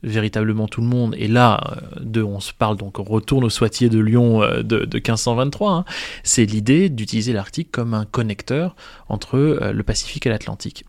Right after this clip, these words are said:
Et là-dessus, celle qui a eu une excellente formule, euh, c'était à une conférence à Oulu, euh, donc en Finlande, il y a quelques années, c'était Federica Mogherini, donc la haute représentante aux affaires étrangères, euh, de la Commission européenne, euh, qui avait dit tout simplement, jusque,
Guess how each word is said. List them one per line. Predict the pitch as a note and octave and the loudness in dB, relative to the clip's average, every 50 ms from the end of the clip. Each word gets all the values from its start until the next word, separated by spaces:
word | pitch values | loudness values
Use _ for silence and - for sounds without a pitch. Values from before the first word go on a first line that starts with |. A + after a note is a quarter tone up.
| - - | -2 0
Et | C3 | 2
là-dessus, | B2+ B2+ A#2+ - - - G3+ A3+ A#3+ - - - - - - - - - - _ _ _ - - - - | 4 4 2 2 2 2 2 2 0 -2 -8 -20 -20 -20 -20 -20 -20 -20 -20 _ _ _ -20 -16 -8 -2
celle | - - E3+ E3 - | 2 4 4 4 4
qui | - - A#2+ B2 | 4 4 6 6
a | |
eu | C3+ C3 A2+ A2 | 8 6 6 6
une | A2 A#2 | 6 4
excellente | B2+ - - - C3 B2 A#2+ - | 4 2 0 0 0 0 -2 -2
formule, | - - A#2+ A#2 A#2+ B2 B2 B2 G#2+ F#2 F#2 - - - | -2 -2 -2 0 0 0 0 0 0 -2 -4 -6 -8 -8
euh, | - - | -8 -6
c'était | - - - - - A2 | -6 -8 -6 -2 0 0
à | G#2 G#2 | 2 2
une | G2+ G2 | 0 -2
conférence | - A2+ A2 - A2+ G#2+ A#2+ A#2 - A2+ | -4 -6 -4 -2 -2 -2 0 0 0 0
à | G2+ - A#2 A2+ | 0 2 4 4
Oulu, | A#2+ B2 B2 B2+ B2+ C3 B2 A2+ G#2 | 4 4 4 4 2 2 2 2 0
euh, | G#2 A2 A2 - - - - - - - - | 0 -2 -4 -8 -12 -16 -18 -18 -18 -16 -10
donc | - A2+ G#2 - | -6 -4 -4 -4
en | - F#2+ | -6 -4
Finlande, | - - A#2 A2+ A#2 A#2+ A#2+ A2+ G#2 - | 0 2 4 6 6 6 6 4 2 0
il | |
y | G2+ | -4
a | F#2+ | -6
quelques | - G#2 - - A2 G2+ | -6 -6 -6 -4 -2 0
années, | G#2+ A2+ D3+ F#3+ G3+ | 0 2 2 4 4
c'était | E3+ - - - A2 | 2 2 -2 -4 -2
Federica | - - B2 A2+ A#2 A2 G#2 G#2 - A2 | 0 0 2 2 2 2 0 0 -2 -2
Mogherini, | G#2 G2+ G2 G2 G#2+ G2+ G2 G#2 A#2+ E3 G#3 G#3+ - - - - _ - | -4 -4 -6 -6 -6 -6 -4 -2 -2 -2 -2 -2 -4 -12 -20 -20 _ -10
donc | - G2+ - | -8 -4 -2
la | G#2 | -2
haute | A2 A2+ - | -2 -2 -2
représentante | - G#2 - A#2 G#2 G#2 G2+ G2 - A#2 - | -6 -6 -4 -2 -2 -2 -2 -4 -4 -4 -4
aux | A2 G2+ G2+ | -4 -4 -6
affaires | G2 - - G#2 G2 | -6 -8 -8 -8 -8
étrangères, | G2 F#2 - - - G2+ G2+ G#2+ G#2 - | -10 -12 -14 -12 -10 -8 -6 -6 -6 -6
euh, | G2 F#2 - | -8 -10 -10
de | - - G#2 | -10 -8 -10
la | G#2 | -8
Commission | - - G#2 G2+ - - G#2+ | -8 -10 -10 -8 -8 -6 -6
européenne, | G2+ G2 - - C#3+ E3+ G3+ F#3+ - - - - - - - - | -6 -6 -4 -2 0 0 0 0 -2 -6 -14 -16 -16 -16 -10 -4
euh, | - A2 G#2+ A2 | -2 -2 -2 -2
qui | A2 - - - - A#2+ A#2+ A#2 A#2 - | -4 -8 -8 -6 -4 -2 0 0 -2 -2
avait | - C3 A2+ A2 A2 | -2 -4 -4 -2 -4
dit | D3+ | -4
tout | E3 - | -4 -4
simplement, | - A#2+ A2 - - A2 D3 F#3 F#3 | -4 -4 -4 -4 -4 -2 0 0 0
jusque, | C#3+ A#2 A2+ A#2 C#3 D3+ - - - - D3 | 0 0 0 0 0 -2 -2 -4 -2 0 2